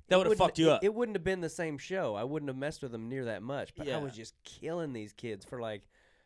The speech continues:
Speaker 2: thirty minutes. It was
Speaker 1: Yeah,
Speaker 2: just all
Speaker 1: I
Speaker 2: about them and their wardrobe and their life and all this
Speaker 1: Ignorance
Speaker 2: 'cause
Speaker 1: is
Speaker 2: they're
Speaker 1: bliss,
Speaker 2: rich as
Speaker 1: isn't it?
Speaker 2: fuck. Yeah. And then I came off, and they're like, "Yeah, that was killer how you were messing with the kids, with the,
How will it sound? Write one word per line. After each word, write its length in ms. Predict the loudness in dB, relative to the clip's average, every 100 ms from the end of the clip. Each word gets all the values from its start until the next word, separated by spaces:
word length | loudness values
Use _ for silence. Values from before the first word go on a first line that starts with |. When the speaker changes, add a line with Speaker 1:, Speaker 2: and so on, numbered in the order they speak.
| _ _ _ _
Speaker 2:
thirty 280 | -4 -2 0
minutes. 400 | 0 0 -2 -2
It 40 | 0
was 80 | 4
Speaker 1:
Yeah, 120 | 6
Speaker 2:
just 180 | 6 4
all 80 | 2
Speaker 1:
I 40 |
Speaker 2:
about 280 | 2 2 0
them 260 | 0 0 0
and 120 | -4
their 140 | -4 -4
wardrobe 680 | -2 -2 -2 -2 0 -2
and 100 | -4
their 100 | -6
life 340 | -4 -2 -4 -2
and 60 | 0
all 40 |
this 60 | 4
Speaker 1:
Ignorance 280 | 6 4 4
Speaker 2:
'cause 80 | 0
Speaker 1:
is 60 |
Speaker 2:
they're 80 | 4
Speaker 1:
bliss, 240 | 4 6 4
Speaker 2:
rich 80 | 2
as 60 |
Speaker 1:
isn't 160 | 0 0
it? 100 | 0
Speaker 2:
fuck. 160 | -2 -8
Yeah. 360 | -8 -6 -4 -6 _ _ -8
And 40 | -6
then 60 |
I 40 | -6
came 220 | -6 -4
off, 180 | -4 -4
and 80 |
they're 80 | -8
like, 180 | -8 -8
"Yeah, 180 | -6 -6
that 100 | -6
was 180 | -10 -14
killer 300 | -10 -6 -6 -6
how 80 |
you 200 | -6 -6
were 100 | -8 -8
messing 300 | -10 -10 -12
with 100 | -12
the 60 |
kids, 420 | -12 -12 -10 -14 _ _ _ -20
with 120 | -12
the, 200 | -10 -10